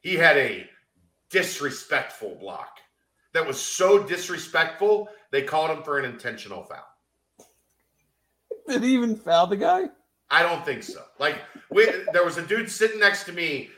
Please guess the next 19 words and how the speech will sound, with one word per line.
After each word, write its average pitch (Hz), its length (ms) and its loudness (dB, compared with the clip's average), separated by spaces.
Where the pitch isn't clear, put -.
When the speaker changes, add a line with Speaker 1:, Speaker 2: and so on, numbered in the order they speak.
Speaker 1:
that 139 200 -4
got 196 240 6
up 190 260 2
and 147 180 -4
went 175 140 -2
over 170 360 0
'cause, - 320 -10
like, 135 220 -4
at, 135 220 -2
at 127 120 -6
these 135 180 -12
A 180 220 -2
A 151 80 -8
U 160 120 -8
events, 120 380 -6
they 120 160 -8
have, 120 300 -2
like, 107 300 -6
um, 87 440 -10